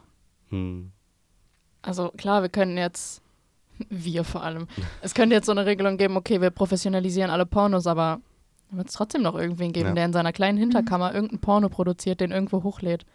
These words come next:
Speaker 3: Ich glaub auch, dass eine Reglementierung von Pornos, ähm, einerseits, es geht ja hauptsächlich darum, äh, dass vor allem Minderjährige, ähm, Pornos gucken, was problematisch ist.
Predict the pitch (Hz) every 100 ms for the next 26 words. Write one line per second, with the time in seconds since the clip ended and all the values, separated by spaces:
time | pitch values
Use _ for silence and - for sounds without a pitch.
0 | - - 220 208 202 - 208 - 208 208
1 | 202 - 214 208 208 208 - 220 220 226
2 | 226 233 - 214 208 - 208 208 214 214
3 | - - - - - - - - - -
4 | _ - 214 214 208 208 208 202 - _
5 | _ - _ _ _ - - 220 226 226
6 | 220 220 214 - - - - - 220 208
7 | 190 196 208 - 202 202 196 196 196 190
8 | 180 185 190 180 170 - - - - 196
9 | 196 208 - _ _ _ _ _ _ _
10 | _ 220 214 208 214 214 214 220 214 214
11 | 208 208 196 202 208 208 - 208 208 -
12 | 214 196 208 208 202 - - - _ -
13 | 208 202 202 208 208 208 208